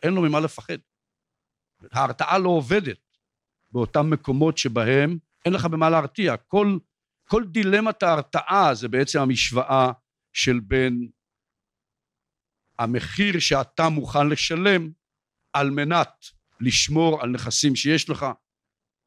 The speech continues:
וההנחה היא שיש לך נחשים, נכסים. אחרת, נחשים, כן, אוקיי. לא חשוב, אבל כל פעם, כן, במקרים מסוימים זה בדיוק המצב. אה, אני בדרך כלל מתאר את זה מ-, ב-,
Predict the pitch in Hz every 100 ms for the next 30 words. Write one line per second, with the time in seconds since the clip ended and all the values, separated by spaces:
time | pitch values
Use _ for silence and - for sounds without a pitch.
0 | _ _ _ _ 131 143 147 226 - 196
1 | - 196 185 175 - 202 95 147 160 -
2 | 233 123 - _ _ _ - - 170 160
3 | 165 _ _ _ _ _ _ _ _ _
4 | _ _ 107 110 - 123 - 98 92 -
5 | 87 _ _ _ _ _ _ _ _ _
6 | _ 143 160 165 - 127 127 175 165 156
7 | - 165 135 139 135 160 160 156 143 151
8 | 135 123 135 143 123 120 175 160 147 131
9 | _ _ _ _ _ 127 131 131 - 151
10 | 185 190 190 202 180 160 - 139 165 175
11 | 151 127 139 131 131 - 110 123